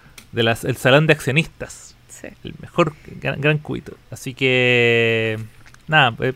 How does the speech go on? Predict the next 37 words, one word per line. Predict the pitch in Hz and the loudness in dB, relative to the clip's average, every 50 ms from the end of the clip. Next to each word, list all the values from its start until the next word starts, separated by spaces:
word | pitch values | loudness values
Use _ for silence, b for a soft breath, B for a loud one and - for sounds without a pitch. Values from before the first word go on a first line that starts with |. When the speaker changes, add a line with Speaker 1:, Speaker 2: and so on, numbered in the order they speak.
| - - | -6 -4
Speaker 1:
es | - 147 143 | -2 0 0
lo | 139 143 | 0 0
único | 143 151 151 147 147 | 0 0 0 0 0
que | 147 147 | 0 0
tengo | 147 147 147 143 | 0 -2 -4 -4
para | - 151 143 143 | -4 -4 -4 -4
ofrecerles, | - - - - 143 127 120 - | -6 -6 -8 -8 -8 -8 -8 -10
chiquillos, | - 123 123 - - | -12 -12 -12 -10 -10
lo | 120 | -10
siento. | - - 123 120 - - - - - - - - - _ b b b b b b b b - | -10 -8 -10 -10 -12 -16 -20 -20 -20 -20 -20 -20 -20 _ b b b b b b b b -6
Speaker 2:
Oye, | 208 226 214 - 262 254 - - - - - - - - | -4 -4 -4 -2 -4 -4 -4 -6 -10 -20 -20 -20 -18 -4
¿quiénes | - 240 240 302 339 | -2 0 0 0 0
serán | - 339 269 240 226 | 2 4 4 6 6
los | 220 208 208 | 4 4 2
autores | 202 196 - 214 208 208 208 | 2 0 0 0 -2 -2 -4
que | - 226 | -4 -8
se | - - 208 | -6 -4 -4
vengan | 185 190 190 202 208 208 214 - - | -4 -4 -4 -4 -6 -6 -6 -6 0
para | - 208 196 196 185 175 B B B B - | 4 4 6 6 4 2 B B B B -4
la | - 208 - | -2 -2 0
segunda | - 226 190 190 208 202 196 185 180 | 0 0 0 0 -2 -2 0 0 2
parte? | - - 175 170 - - - 247 339 - - _ _ _ - - _ | 2 2 2 0 -2 -4 -4 -4 -4 -6 -10 _ _ _ -20 -4 _
Speaker 1:
Pero | - 160 156 160 | 4 6 6 6
imagi-, | 156 151 147 151 - 156 - | 6 4 2 0 -4 -8 -8
pero | 131 127 - - | -8 -8 -6 -8
imagínate, | 131 131 139 - - - 196 226 254 247 233 - 175 190 226 233 214 - - | -8 -8 -8 -8 -6 -4 -4 0 0 0 0 0 0 0 0 -2 -4 -6 -6
imagínate | 139 139 139 - - 156 165 170 165 165 | -6 -4 -4 -4 -2 0 2 2 2 2
que | 156 156 | 2 2
pasamos | 147 139 - - 147 147 151 147 | 2 2 2 2 2 2 2 0
por | - - 131 123 | 0 0 0 0
est-, | 127 - - - - 143 - _ - - - _ _ - - - | -2 -4 -6 -8 -10 -10 -10 _ -20 -20 -20 _ _ -20 -12 -10
estos | 139 131 - - - - - - | -10 -10 -8 -10 -12 -12 -10 2
cuatro | - 143 143 165 180 185 190 202 208 226 240 b b b b b b b b - - - | 6 8 8 10 8 6 2 0 0 -2 -4 b b b b b b b b -20 -20 -20
y | - - - _ _ - - | -20 -20 -20 _ _ -8 0
quedan | 147 151 165 180 180 | 4 6 6 6 6
infinitos | 170 156 147 - - 135 120 127 147 151 180 160 147 | 4 0 -2 -2 -4 -4 -4 -2 -2 -2 0 0 0
más. | 139 123 123 147 190 226 226 185 135 | -2 -2 0 0 0 -2 -2 -4 -6